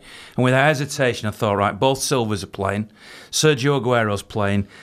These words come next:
Kevin De Bruyne is playing, and then for me, City's key, key player, Fernandinho, was playing."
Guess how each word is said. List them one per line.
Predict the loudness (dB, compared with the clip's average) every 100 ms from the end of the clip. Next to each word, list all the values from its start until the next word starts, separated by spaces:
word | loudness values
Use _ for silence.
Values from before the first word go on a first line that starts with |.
| -20 _ _ -4
Kevin | 0 2 2
De |
Bruyne | 2 2 2
is | -2
playing, | -4 -4 -2 0 -2 -4 -16 -6
and | 0 4
then | 4 2
for | 0 2
me, | 4 2 2 -2 -6 _ _ -8
City's | -2 0 0 0 -2 -2 -6
key, | -4 0 2 2 0 -6 -10
key | 0 2 2 0
player, | 0 0 2 0 -2 -4 _ _ _ -6
Fernandinho, | 0 2 4 2 2 2 2 2 0 -2
was | -6
playing." | -4 0 2 2 0